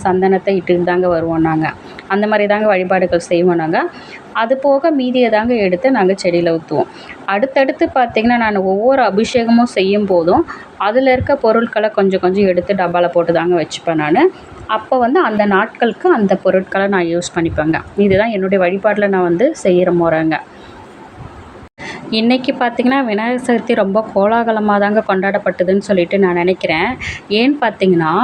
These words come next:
நான் போன வருஷத்துல வாங்கின விநாயகரோட இந்த வாட்டி நிறைய கலெக்ஷன்ஸ் இருந்ததுங்க விநாயகர்லயே. நான் பார்க்கும்போதே அவ்வளோ ஆனந்தப்பட்டேங்க.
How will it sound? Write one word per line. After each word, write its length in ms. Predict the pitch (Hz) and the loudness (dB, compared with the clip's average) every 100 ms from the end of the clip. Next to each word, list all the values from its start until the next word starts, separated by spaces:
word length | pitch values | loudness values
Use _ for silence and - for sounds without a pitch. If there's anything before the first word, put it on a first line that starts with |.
| 277 - - - | 0 -4 -12 -4
நான் 180 | 240 240 | -4 0
போன 280 | 208 240 | 0 2
வருஷத்துல 540 | 254 247 - 294 311 302 | 0 0 0 -2 0 0
வாங்கின 380 | 262 233 240 226 | 0 0 0 0
விநாயகரோட 800 | 196 196 220 247 220 208 180 165 180 302 - - 214 | 2 2 2 0 0 2 2 2 0 0 -4 -12 -2
இந்த 360 | 226 269 302 320 | 2 4 4 2
வாட்டி 460 | 247 196 180 180 262 | 2 0 -2 -2 2
நிறைய 540 | 277 185 - 202 262 311 | 2 0 -2 0 2 2
கலெக்ஷன்ஸ் 500 | 247 226 - 240 233 | 0 -2 -2 -2 0
இருந்ததுங்க 560 | 214 202 233 247 220 196 | 0 2 2 2 2 2
விநாயகர்லயே. 920 | 180 180 226 254 220 180 170 170 180 277 | 2 2 2 2 2 0 0 0 2 0
நான் 220 | 240 202 | -2 -2
பார்க்கும்போதே 760 | 180 180 262 - 294 254 208 240 | -2 -2 0 2 4 4 4 2
அவ்வளோ 320 | 233 - - 302 | 2 -2 -2 -2
ஆனந்தப்பட்டேங்க. 800 | 240 254 247 240 202 - 175 | 0 0 0 -2 -4 -2 0